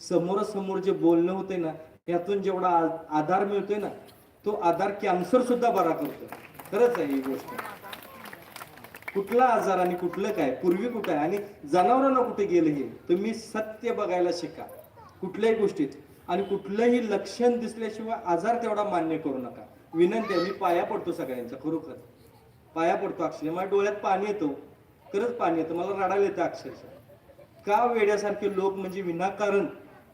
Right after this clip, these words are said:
विनाकारण दवाखान्यात जातात, विनाकारण लक्षणं नाही,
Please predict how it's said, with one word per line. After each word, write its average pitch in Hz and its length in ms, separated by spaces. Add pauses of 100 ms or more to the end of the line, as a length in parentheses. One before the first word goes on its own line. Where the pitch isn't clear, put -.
(280)
विनाकारण 226 760
दवाखान्यात 208 540
जातात, 202 440
विनाकारण 196 420 (640)
लक्षणं 220 520
नाही, 214 160